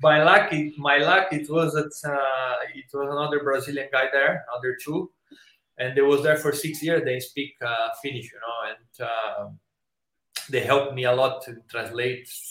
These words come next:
translating to me. I, at that time, today with the phone, you can go, you translate immediately, you know. I was with the dictionary, uh, with me every day.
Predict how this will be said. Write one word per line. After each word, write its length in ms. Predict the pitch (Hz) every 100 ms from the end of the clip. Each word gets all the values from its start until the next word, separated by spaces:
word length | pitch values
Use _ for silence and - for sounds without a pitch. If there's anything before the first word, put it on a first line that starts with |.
| - _ _ 123
translating 440 | - 113 123 123 123
to 120 | 120
me. 240 | 120 127 123
I, 140 | 123
at 220 | - 139
that 220 | 135 165 160
time, 320 | 190 202 127 - _
today 340 | - 143 185 170
with 160 | 143
the 120 | 139 -
phone, 200 | 170 170
you 100 | 131
can 160 | 135 131
go, 200 | 147 151
you 80 | 127
translate 560 | - 120 139 147 143 - - -
immediately, 500 | 127 143 139 120 120
you 40 |
know. 280 | 127 135 - -
I 140 | 127 131
was 280 | 135 160 143
with 120 | 131
the 120 | 127
dictionary, 680 | 143 156 143 131 123 117 113 _ _ _ _ _ -
uh, 260 | 117 117 123
with 200 | 135 131
me 440 | 135 170 202 202 -
every 280 | 135 135 139
day. 380 | 147 180 220 214